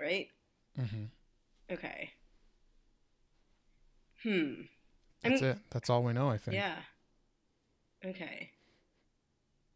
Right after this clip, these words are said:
Speaker 1: I'm gonna say she's not a bus meta.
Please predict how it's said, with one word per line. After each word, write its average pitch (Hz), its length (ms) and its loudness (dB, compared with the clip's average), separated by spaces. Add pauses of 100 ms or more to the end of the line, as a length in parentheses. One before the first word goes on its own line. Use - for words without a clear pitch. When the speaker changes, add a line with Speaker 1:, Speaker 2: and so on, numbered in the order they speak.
(760)
Speaker 1:
I'm 262 120 10
gonna 370 140 10
say 370 160 10
she's 269 180 4
not 196 260 6
a 175 40 6
bus - 300 -4
meta. - 320 -10